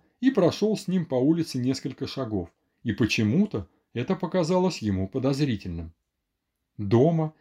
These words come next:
целый день у него не выходили из головы арестанты и солдаты с ружьями, и непонятная душевная тревога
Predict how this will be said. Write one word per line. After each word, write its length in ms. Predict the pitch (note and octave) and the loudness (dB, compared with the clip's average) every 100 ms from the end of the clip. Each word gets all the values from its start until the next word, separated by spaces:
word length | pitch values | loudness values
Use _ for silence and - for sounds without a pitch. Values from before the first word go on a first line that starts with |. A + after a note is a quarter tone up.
| _ _ | _ _
целый 540 | - E3 G3+ F#3 D3+ | 0 6 6 6 4
день 380 | A2+ D3 G#3+ F#3+ | 2 0 2 2
у 80 | C3+ | 0
него 260 | B2+ C3+ E3+ | 0 0 0
не 120 | D3+ | 0
выходили 560 | A#2+ B2+ A2+ D3 D#3+ B2+ | -2 0 -2 0 0 0
из 140 | G2+ | 0
головы 420 | A#2 A#2+ B2 D#3 | 0 2 2 2
арестанты 640 | C#3+ D3+ - F#3 G#3 G3 - | 2 -2 -2 -2 0 0 -4
и 160 | - | -6
солдаты 540 | - D#3+ E3+ D#3+ G2+ G2+ | 0 2 4 0 0 -4
с 100 | C3 | -2
ружьями, 560 | C3 A2 F2 F2+ E2 _ _ _ _ | 0 0 -2 -8 -8 _ _ _ _
и 80 | A2+ | 0
непонятная 880 | A#2 G#2+ A2 A#2 D3 E3+ E3 C3 A#2 | 2 2 2 2 2 0 -2 -2 -2
душевная 640 | A#2+ A#2 D3+ E3 C3+ B2 G#2+ | -2 0 4 4 4 -2 -2
тревога 560 | A2+ C3+ G#3+ E3+ D#3 | -4 0 0 0 -2